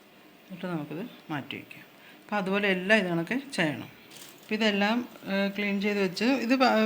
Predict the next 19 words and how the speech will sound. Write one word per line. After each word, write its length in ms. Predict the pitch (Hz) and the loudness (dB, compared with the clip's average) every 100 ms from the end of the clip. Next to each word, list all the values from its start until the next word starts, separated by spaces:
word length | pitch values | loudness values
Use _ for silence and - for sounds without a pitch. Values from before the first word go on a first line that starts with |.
| 214 | 2
പിന്നെ 260 | 202 202 202 190 | 2 0 2 2
ഓപ്ഷനാണ്, 500 | 180 - 277 294 254 247 | 0 6 8 10 8 4
ചെ-, 60 | 196 | -2
ചെയ്യുന്നെങ്കിൽ 380 | 214 202 220 254 254 | 2 4 6 6 6
ചെയ്യാം, 180 | 233 226 | 6 6
അല്ലെങ്കിൽ 260 | 208 202 240 | 4 4 4
അതേപോലെ 360 | 208 202 196 185 | 4 2 0 0
വയ്ക്കാം. 280 | 139 - - - - - - - - - - | -2 -4 -8 -8 -12 -14 -12 -12 -14 -16 -10
അപ്പോൾ 160 | - 214 | 0 2
ഇതിൻ്റെ 320 | 202 226 226 226 | 4 4 4 2
ഈ 20 | 226 220 | 2 2
ഒരു 120 | 220 214 | 4 4
അലൂമിനിയം 480 | 190 196 214 220 220 | 4 2 2 0 0
ഫോയിൽ 280 | 208 196 196 214 - - | 0 -2 -2 -6 -10 -6
എൻ്റെ 200 | 185 185 175 175 - | -4 -4 -4 -6 -4
യെല്ലോ 220 | 180 196 196 | 0 0 0
കളറിലാണ് 440 | 196 180 170 214 247 - 196 | 0 0 -2 -4 -6 -12 -10
വാങ്ങിക്കുന്നത്. 400 | 180 170 170 190 | -6 -6 -6 -4
പല 160 | 190 190 | -2 -2